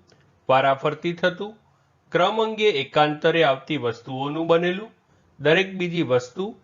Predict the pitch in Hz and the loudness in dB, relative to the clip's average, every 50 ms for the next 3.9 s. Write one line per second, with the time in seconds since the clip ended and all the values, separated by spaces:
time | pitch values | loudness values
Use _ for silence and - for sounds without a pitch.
0 | _ _ _ _ _ _ _ _ _ - 170 190 214 - - - 214 190 - 220 | _ _ _ _ _ _ _ _ _ 0 2 2 2 0 0 -2 -2 -2 -2 -4
1 | 202 190 180 175 - 139 135 131 139 160 170 165 - 185 175 170 - 196 180 143 | -4 -4 -4 -2 0 2 2 4 4 4 2 0 0 -4 -4 -4 -4 -6 -8 -6
2 | 131 131 127 123 - 160 170 175 196 233 240 226 226 208 185 - 165 147 147 170 | -6 -6 -6 -2 2 2 2 0 0 -8 -6 -2 -2 -2 -2 0 0 2 2 0
3 | 196 185 - - 135 113 101 101 98 - - 156 151 131 104 98 - | -2 -2 -2 0 0 0 0 -4 -8 -10 -8 -6 -6 -6 -8 -10 -16